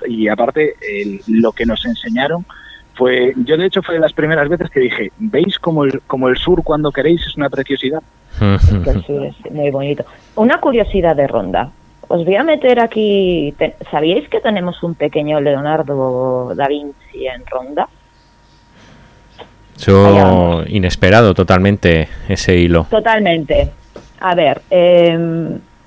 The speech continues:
Speaker 3: en mi-, en, no, en mil no, en el ochocientos treinta, en Ronda, nació un señor que se llamaba Ibn Firnas. Era inventor, humanista, químico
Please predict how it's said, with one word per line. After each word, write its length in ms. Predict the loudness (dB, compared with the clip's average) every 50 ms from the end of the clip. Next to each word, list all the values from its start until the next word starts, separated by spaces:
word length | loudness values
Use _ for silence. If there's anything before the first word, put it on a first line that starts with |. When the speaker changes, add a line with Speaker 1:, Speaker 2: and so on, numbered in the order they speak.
| _ -6
Speaker 3:
en 360 | -4 -2 -2 0 0 0 0
mi-, 260 | 0 2 0 0 -2 -4
en, 320 | -4 -4 -4 -2 -2 -2 -2
no, 200 | -2 -2 -4 -6 -6
en 200 | -6 -4 -4 -4
mil 200 | -4 -4 -4 -4
no, 160 | -6 -8 -10 _ _ -8
en 180 | -6 -4 -2 -2
el 120 | 0 0
ochocientos 680 | -2 -2 -2 -4 -2 -2 -2 -4 -2 -2 -4 -6 -6 _
treinta, 440 | -2 0 0 0 0 -2 -4 -6 -6 -10 _ _ _ _ _ _ _
en 180 | -6 -4 -2
Ronda, 440 | 0 0 2 2 2 2 0 -2 -2 -6 _ _ _ -20 -20 -20 -20 _ -8
nació 560 | -6 -2 -2 -2 -2 -2 -2 0 2 2 2 2
un 160 | 2 0 -2 -2 -4
señor 420 | -4 -4 -2 0 0 0 0 0
que 100 | -2 -6
se 140 | -4 -4 -4
llamaba 580 | -4 -2 -2 -2 0 2 2 2 2 0 -2 -6 _
Ibn 280 | -2 0 0 0 -2 -4 -6 _
Firnas. 540 | -4 -4 -4 -4 -6 -6 -6 -6 -6 -8 -12 -20 _ _ _ _ _ _ _ _ _ _ _ _ _ -20 -20 _ _ _
Era 560 | 2 2 4 4 4 2 2 2 2 2 2 0
inventor, 720 | -2 -2 -4 -4 -4 -2 2 4 4 6 6 6 4 2
humanista, 880 | 0 0 -2 -2 -2 -2 -2 -2 -2 -4 -6 -8 _ -2 -2 -2 -2 -4
químico 840 | -6 -6 -4 -4 -4 -4 -4 -6 -6 -8 -6 -2 0 2 2 0 -2